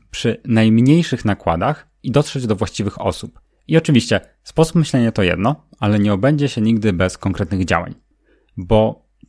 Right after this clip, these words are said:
tak czy inaczej, zadaniem hakera wzrostu jest przyciągnięcie ludzi. Nie jest tylko to, że on sobie nagle zmieni sposób myślenia i będzie myślał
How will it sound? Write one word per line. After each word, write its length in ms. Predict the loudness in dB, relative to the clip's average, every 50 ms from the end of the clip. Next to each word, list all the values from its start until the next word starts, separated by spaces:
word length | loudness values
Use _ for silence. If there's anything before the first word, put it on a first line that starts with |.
| _
tak 140 | 0 0 2
czy 100 | 2 2
inaczej, 400 | 4 4 2 0 -4 -8 -16 -18 _ _ _
zadaniem 680 | -10 -6 -2 -2 0 2 2 4 4 4 4 4 2
hakera 420 | 0 -2 -6 -4 -2 0 0 0 0
wzrostu 440 | 0 -2 -2 -4 -4 -4 -2 0 2
jest 460 | 2 2 2 2 0 -6 -14 _ _
przyciągnięcie 600 | -14 -8 -2 0 2 4 4 4 4 2 0 -2
ludzi. 380 | -2 -2 -4 -6 -8 -16 -20 _ _
Nie 120 | -2 0 0
jest 160 | 0 0 -2
tylko 200 | -4 -4 -4 -4
to, 180 | -2 0 0 0
że 140 | 0 -2
on 120 | -4 -4 -6
sobie 200 | -4 -4 -4 -2
nagle 320 | -2 -2 0 0 -2 -2
zmieni 280 | 0 0 0 0 0 0
sposób 340 | -2 -6 -8 -8 -8 -12 -12
myślenia 380 | -12 -6 -4 -4 -2 -2 -4
i 80 | -4 -2
będzie 260 | -2 0 0 0 0
myślał 360 | -2 -2 -2 -4 -4 -4 -6